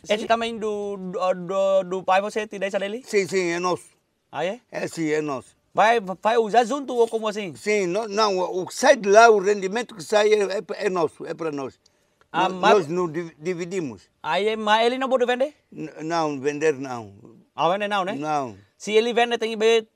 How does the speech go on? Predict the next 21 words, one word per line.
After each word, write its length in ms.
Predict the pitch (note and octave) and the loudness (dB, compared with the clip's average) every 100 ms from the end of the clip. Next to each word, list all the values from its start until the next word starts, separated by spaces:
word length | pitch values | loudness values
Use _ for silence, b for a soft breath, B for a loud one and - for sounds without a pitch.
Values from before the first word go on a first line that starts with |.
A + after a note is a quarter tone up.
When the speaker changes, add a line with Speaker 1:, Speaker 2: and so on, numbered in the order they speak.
| _ F#3 | _ -8
Speaker 1:
tem 140 | F#3+ G#3+ | -8 -8
que 100 | G3+ | -6
ver 160 | G3 | -6
com 80 | G3+ | -4
o 180 | G3 G3 | -2 -2
do 140 | F#3 | -2
mais 140 | F#3 F#3 | -2 -2
velho, 200 | F#3 E3+ | -2 -4
né? 120 | A3+ - | -10 -4
Speaker 2:
Sim, 180 | G#3 G3+ | 0 0
sim, 160 | G3+ F3+ | 0 -4
sim, 160 | F3 | -6
sim. 240 | D#3 D#3+ A2 _ _ _ _ | -8 -8 -8 _ _ _ _
Se 200 | - G3+ | -2 0
vender, 420 | F#3 G#3+ G3+ B3+ | 4 6 8 8
ele 220 | A#3+ A#3+ | 8 6
não 100 | B3 | 6
pode 220 | B3 A#3+ F3+ | 4 4 2
vender 280 | G3+ G#3 G3 | 2 2 2
sozinho. 500 | G#3+ F#3 F3+ D#3 A2+ | -2 -2 -4 -6 -8
Speaker 1:
Ah. 1120 | A#2+ C#3 D#3 E3+ F3+ F3+ F3+ F3 E3 D#3 D3+ | -8 -6 -6 -6 -6 -6 -6 -6 -8 -10 -10